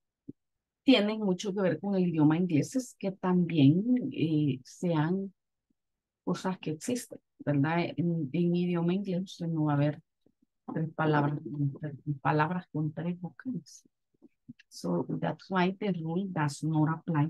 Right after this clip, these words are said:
for this case. So the case of enjoy, you have enjoy,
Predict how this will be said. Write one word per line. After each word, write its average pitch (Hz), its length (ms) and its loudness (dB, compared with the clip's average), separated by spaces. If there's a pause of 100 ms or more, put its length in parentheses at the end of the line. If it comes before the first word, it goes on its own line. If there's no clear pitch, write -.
for 139 200 -4
this - 260 -14
case. - 300 -18 (640)
So - 400 -2
the 156 220 0
case 175 480 2
of 214 160 0
enjoy, 233 840 4 (880)
you 180 200 4
have 156 200 4
enjoy, 208 540 6